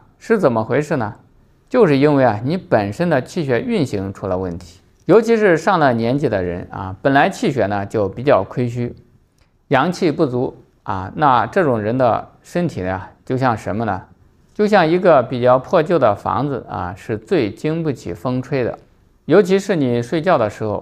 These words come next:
或者是干点活啊，出了一身汗的时候，风一吹啊，风邪呢就潜入机体了。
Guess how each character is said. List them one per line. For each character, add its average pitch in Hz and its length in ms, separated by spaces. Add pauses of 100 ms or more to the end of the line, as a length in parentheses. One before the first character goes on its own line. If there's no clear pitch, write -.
或 156 180
者 95 120
是 110 300
干 156 220
点 98 220
活 107 340 (140)
啊， 92 300
出 - 180
了 131 100
一 120 60
身 135 220
汗 147 280
的 92 120
时 - 100
候， 95 180 (440)
风 254 200
一 226 140
吹 220 340 (140)
啊， 98 340
风 208 220
邪 127 160
呢 107 240
就 104 320
潜 101 320
入 120 160
机 135 220
体 110 160
了。 98 260